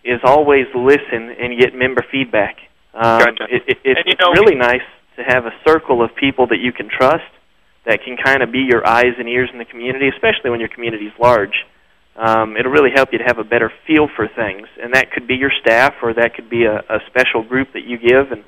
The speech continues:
Speaker 1: maybe you, you, you give them some type of, of, uh, yeah, I mean, you know, some type of perk,
Speaker 2: Right,
Speaker 1: so to
Speaker 2: right, right.
Speaker 1: speak.
Speaker 2: Um, we, we actually have two callers on the line,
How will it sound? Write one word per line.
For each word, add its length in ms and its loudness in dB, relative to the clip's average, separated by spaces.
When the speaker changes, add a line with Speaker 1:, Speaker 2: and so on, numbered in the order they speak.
Speaker 1:
maybe 200 0
you, 240 0
you, 200 -6
you 260 -8
give 240 0
them 220 -2
some 180 -6
type 300 0
of, 140 -6
of, 360 0
uh, 280 2
yeah, 180 0
I 60 2
mean, 160 -4
you 100 -4
know, 120 -6
some 120 -2
type 260 0
of 60 -20
perk, 300 0
Speaker 2:
Right, 280 2
Speaker 1:
so 60 2
to 60 2
Speaker 2:
right, 120 2
right. 80 2
Speaker 1:
speak. 140 -2
Speaker 2:
Um, 260 2
we, 220 2
we 140 4
actually 300 -2
have 160 0
two 80 -4
callers 360 0
on 100 -4
the 60 -2
line, 280 0